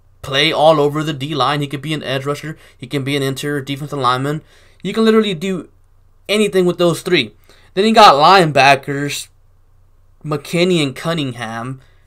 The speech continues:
They're scheme flexible too. Like, they're not locked into a certain scheme. So if you come in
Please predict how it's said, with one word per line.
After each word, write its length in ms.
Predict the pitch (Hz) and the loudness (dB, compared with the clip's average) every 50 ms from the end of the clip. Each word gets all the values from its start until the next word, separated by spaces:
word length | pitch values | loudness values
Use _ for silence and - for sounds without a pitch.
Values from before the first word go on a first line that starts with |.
| _ _ _ _ _ _ _ _ _ _ _ _ _ _ _ _ _ _ - | _ _ _ _ _ _ _ _ _ _ _ _ _ _ _ _ _ _ -10
They're 260 | 117 139 165 185 185 | -4 2 4 4 4
scheme 380 | 180 - - - 185 185 180 170 | 2 0 -6 -4 -2 0 0 0
flexible 560 | 170 - 170 175 175 - - 170 165 165 143 | 0 2 2 2 2 0 -6 -8 -8 -8 -10
too. 480 | - - - 214 226 180 117 - - _ _ _ _ _ _ _ _ _ _ | -10 -8 -8 -6 -6 -6 -8 -10 -14 _ _ _ _ _ _ _ _ _ _
Like, 240 | - - 135 127 - | -6 -6 -6 -4 -2
they're 180 | 156 170 185 | 0 2 4
not 280 | 190 196 196 175 - - | 8 8 8 8 8 6
locked 400 | 147 160 165 170 160 - - - | 4 6 6 6 4 2 -4 -2
into 420 | 180 190 180 151 - - 147 135 | 0 0 0 0 -4 -6 -4 -4
a 60 | 131 127 | -4 -4
certain 380 | 131 - 170 165 - - 135 | -4 -6 -8 -8 -8 -10 -12
scheme. 560 | - - - - 185 202 175 131 92 104 117 - - - - _ | -12 -12 -10 -6 -6 -4 -4 -4 -6 -10 -14 -16 -18 -20 -20 _
So 320 | - - - 151 151 156 | -12 -4 0 2 2 2
if 140 | 147 156 151 | 2 0 -2
you 140 | 165 165 127 | -4 -6 -8
come 380 | - - 190 190 196 185 156 | -4 -2 0 2 2 2 0
in 500 | 160 175 175 139 127 123 117 117 117 117 | 0 0 0 0 -2 -2 -4 -6 -10 -12